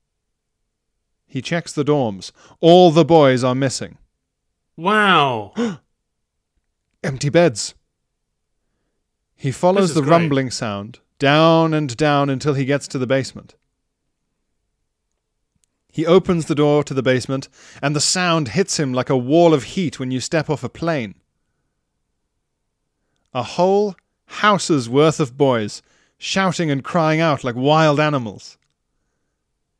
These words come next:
Speaker 2: Oh my gosh.
Speaker 1: He sees that they've formed themselves into a circle,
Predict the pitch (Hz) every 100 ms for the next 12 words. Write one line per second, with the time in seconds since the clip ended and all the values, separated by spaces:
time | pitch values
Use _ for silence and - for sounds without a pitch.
0 | _ 160 139 107 120 139 98 - _ _
1 | _ 147 139 - 220 170 127 135 143 135
2 | - 180 196 180 160 147 160 151 131 151
3 | 135 139 - - 196 160 - 98